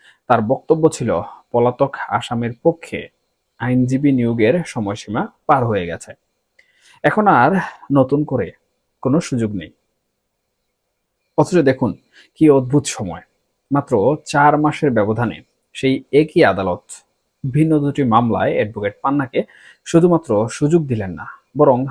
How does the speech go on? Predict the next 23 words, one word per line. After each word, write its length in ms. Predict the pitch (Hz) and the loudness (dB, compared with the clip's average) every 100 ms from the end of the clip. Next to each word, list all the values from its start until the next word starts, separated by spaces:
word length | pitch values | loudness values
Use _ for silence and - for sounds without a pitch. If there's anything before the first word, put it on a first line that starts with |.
| 123 | 0
রাষ্ট্রের 420 | 107 - - 156 | 0 2 2 2
খরচে 420 | - 135 131 107 | 2 -4 -2 -6
তাকে 360 | 127 117 101 107 | -8 -8 -6 -8
স্টেট 300 | - 127 127 | -6 -6 -6
ডিফেন্স 320 | 120 117 110 | -8 -8 -8
হিসাবে 320 | 107 95 180 | -8 -4 -2
নিয়োগ 240 | 196 117 | -2 -4
দিলেন। 220 | - - - _ _ _ _ _ _ _ _ _ - - - | -8 -16 -18 _ _ _ _ _ _ _ _ _ -20 -20 0
এই 260 | 165 170 - - | 4 4 2 0
আইনি 300 | 170 202 233 | 2 4 4
প্রক্রিয়ার 600 | 220 185 185 180 170 139 | 2 4 4 6 4 0
দরজাটি 580 | 120 110 131 120 85 - _ _ _ _ - | 0 2 2 0 -4 -10 _ _ _ _ -2
আগস্টে 500 | 131 165 170 - 170 | 2 2 0 -2 -2
বন্ধ 360 | 131 127 127 | 2 0 0
করে 200 | 127 120 | 0 0
দেওয়া 180 | 101 92 | 0 -2
হয়েছিল, 360 | 95 85 - 76 - _ _ - | -4 -8 -14 -18 -20 _ _ -4
নভেম্বরে 580 | 127 131 170 151 104 143 - _ _ | 2 4 4 4 4 0 -2 _ _
তা 60 | 113 | 2
আবার 340 | 101 92 147 - _ _ _ _ | 2 4 2 2 _ _ _ _
খুলে 280 | - 156 117 | 0 2 4
গেল। 180 | 90 80 _ _ _ _ _ _ _ _ _ _ _ _ _ _ _ _ _ _ _ - | 2 -8 _ _ _ _ _ _ _ _ _ _ _ _ _ _ _ _ _ _ _ 0
এই 120 | 180 | 2